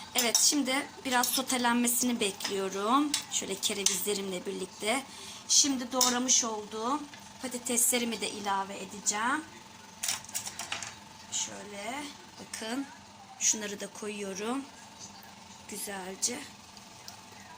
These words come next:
Evet, patateslerimi de koydum.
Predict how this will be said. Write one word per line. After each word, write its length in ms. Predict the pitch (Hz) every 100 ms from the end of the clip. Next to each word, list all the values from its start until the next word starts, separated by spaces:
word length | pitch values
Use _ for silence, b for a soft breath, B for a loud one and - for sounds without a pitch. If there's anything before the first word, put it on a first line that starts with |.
| - - - - - - - - - - - - - -
Evet, 600 | 220 202 190 - - - - -
patateslerimi 760 | 240 - 233 - 247 226 220
de 80 | 208 -
koydum. 520 | 220 202 - 240 294